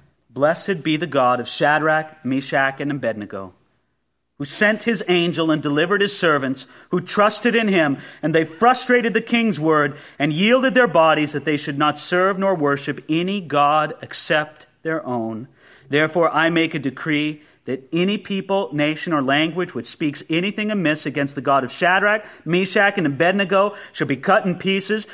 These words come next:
and their houses shall be made an ash heap, because there's no other God who can deliver like this." Then the king promoted Shadrach, Meshach, and Abednego in the province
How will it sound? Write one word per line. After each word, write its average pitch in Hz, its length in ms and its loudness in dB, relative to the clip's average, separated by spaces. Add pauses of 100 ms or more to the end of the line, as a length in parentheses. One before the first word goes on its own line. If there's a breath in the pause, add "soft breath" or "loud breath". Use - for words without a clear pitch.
and 165 120 0
their 156 80 4
houses 190 400 2
shall 180 100 2
be 151 140 0
made 165 160 2
an 156 100 2
ash 190 300 2
heap, 226 200 -2 (200 loud breath)
because 170 220 2
there's 160 140 0
no 214 220 6
other 302 140 4
God 247 260 6
who 240 60 2
can 202 120 2
deliver 202 300 4
like 185 200 6
this." 170 440 0 (920)
Then 170 100 -2
the 185 80 0
king 196 300 -2
promoted 165 440 2
Shadrach, 180 600 2
Meshach, 156 420 2
and 156 80 -4
Abednego 127 680 0 (760 soft breath)
in 113 100 -10
the 120 80 -8
province 120 720 -2